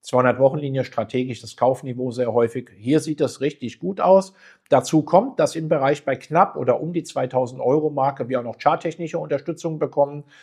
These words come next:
Das zweite Positive. Und das dritte Positive ist, wenn ich mir die Indikatoren anschaue, vor allem den Wochen-M A C D, der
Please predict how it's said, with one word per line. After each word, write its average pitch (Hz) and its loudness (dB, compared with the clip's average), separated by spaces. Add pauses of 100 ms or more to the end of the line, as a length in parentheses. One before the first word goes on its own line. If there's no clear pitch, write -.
(220)
Das - -18
zweite 165 4
Positive. 147 0 (440)
Und 151 -4
das 160 4
dritte 254 4
Positive 147 4
ist, 156 -2
wenn 151 4
ich 160 -6
mir 156 -4
die 151 2
Indikatoren 156 2
anschaue, 139 0
vor - 0
allem 220 4
den 190 4
Wochen-M 226 4
A 131 2
C - -6
D, 98 -8 (600)
der 160 4